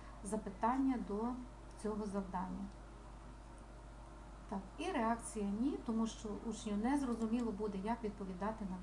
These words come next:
таке запитання. Продовжити. Ось ми бачимо,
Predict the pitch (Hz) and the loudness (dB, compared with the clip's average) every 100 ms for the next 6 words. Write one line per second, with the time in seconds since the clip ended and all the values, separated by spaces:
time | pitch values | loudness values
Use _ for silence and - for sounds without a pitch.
0 | 190 - 202 196 - - - - - - | -6 -2 -2 -4 -8 -10 -8 -8 -8 -2
1 | 254 208 - - - - - - - - | 0 2 0 -4 -10 -12 -12 -12 -12 -12
2 | - - - - - - - - - - | -12 -12 -12 -12 -12 -12 -12 -12 -12 -12
3 | - - - - - - - - 233 240 | -12 -12 -12 -12 -12 -12 -12 -8 0 2
4 | 233 220 226 262 254 226 220 | 2 4 6 4 4 2 2